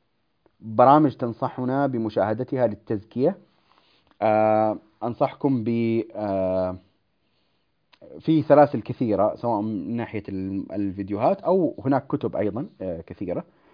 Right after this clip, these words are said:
آه، كانت واحدة من التجارب الرائعة جدًا اللي كانت فارقة حقيقة، فارقة فرقًا حقيقيًا بالنسبة لي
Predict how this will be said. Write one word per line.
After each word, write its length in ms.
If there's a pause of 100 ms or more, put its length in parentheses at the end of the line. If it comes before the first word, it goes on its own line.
(260)
آه، 200
كانت 320
واحدة 240
من 80
التجارب 480
الرائعة 460
جدًا 360
اللي 320
كانت 300
فارقة 380
حقيقة، 520
فارقة 340
فرقًا 260
حقيقيًا 460
بالنسبة 520
لي 280